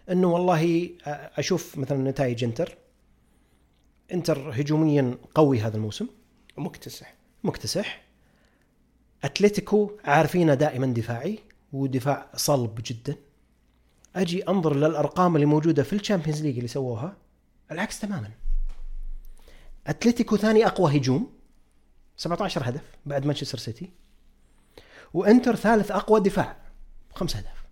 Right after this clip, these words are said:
Speaker 1: م-، وين؟ <laughs> عرفت؟ عندك برسبشن مبدئي، وعندك أداء في ال-، دوري المجموعات. وين؟ وين؟ يعني، وين، وين راح يكون ال-، ال-، ال-، يعني، الفاصل وين بين الاثنين؟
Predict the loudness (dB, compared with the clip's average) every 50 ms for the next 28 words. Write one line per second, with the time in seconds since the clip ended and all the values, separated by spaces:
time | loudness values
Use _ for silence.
0 | -18 -20 -20 -20 -20 -18 -20 -20 -20 -20 -20 -20 -20 -20 -20 -20 -20 -20 -20 -20
1 | -20 -20 _ -20 -16 -8 -6 -2 0 2 2 2 2 4 6 8 8 8 6 4
2 | 0 -4 -8 -6 -8 -8 -8 -8 -16 -14 -12 -8 -2 4 8 8 8 8 6 4
3 | -10 -6 2 6 8 10 10 10 8 6 4 2 4 6 6 6 6 6 4 4
4 | 6 6 6 4 4 6 4 4 4 4 2 0 -4 -10 -20 _ _ _ _ _
5 | _ _ _ _ _ _ -2 0 6 8 8 8 8 6 4 4 4 6 8 6
6 | 6 6 0 2 4 4 4 4 2 0 -2 0 0 2 2 2 6 6 8 8
7 | 8 8 6 6 4 2 2 4 2 2 0 -2 -12 -20 -20 _ _ _ _ _
8 | _ _ _ _ _ _ _ _ _ _ _ _ _ _ _ _ _ _ _ _
9 | -2 0 0 0 0 -4 -10 _ _ _ -6 -2 0 0 2 4 4 4 4 4
10 | 2 -2 -8 -20 _ _ -20 _ _ _ -2 4 6 6 6 6 4 6 6 6
11 | 8 8 6 4 4 2 0 4 6 6 6 6 4 4 4 4 2 4 4 2
12 | 2 2 0 0 0 -2 -2 -2 -2 -2 -2 2 2 2 2 4 4 4 6 6
13 | 6 6 6 6 4 4 2 0 -4 -4 -4